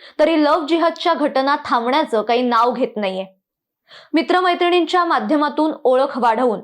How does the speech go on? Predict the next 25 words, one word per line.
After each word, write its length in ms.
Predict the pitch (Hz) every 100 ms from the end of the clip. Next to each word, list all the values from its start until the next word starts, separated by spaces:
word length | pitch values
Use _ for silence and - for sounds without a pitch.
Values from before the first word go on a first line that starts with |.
| - 226
मुलीला 440 | 247 269 285 285
प्रेमाच्या 540 | - 254 233 247 294
जाळ्यात 380 | 254 240 233 254
ओढायचं, 520 | 240 254 226 208 202 208 _ -
तिचा 200 | 247 247
ब्रेनवॉश 520 | 233 247 240 254 262 -
करायचा 500 | 233 220 214 214 202 _ - -
आणि 140 | 277
मग 240 | 302 320 349
तिला 220 | 311 330 302
इस्लाम 420 | - 302 330 370
धर्म 260 | 330 285 302
स्वीकारायला 540 | 285 254 240 233 233
लावायचा. 500 | 254 208 196 190 196 196 _ _ _ _ _ -
किंवा 160 | 339
काही 340 | 359 320 277 359
घटनांमध्ये 680 | 339 339 339 359 339 302 330
तर 100 | 349
स्वतःची 720 | 349 277 - 285 320 - 392 -
खरी 240 | - 359 -
ओळख 340 | 269 277 285
लपवून, 440 | 262 247 294 247 175 _ - - 330
हिंदू 320 | 302 302 403
असल्याचं 460 | 359 320 320 330
भासवून 500 | 294 254 240 277 208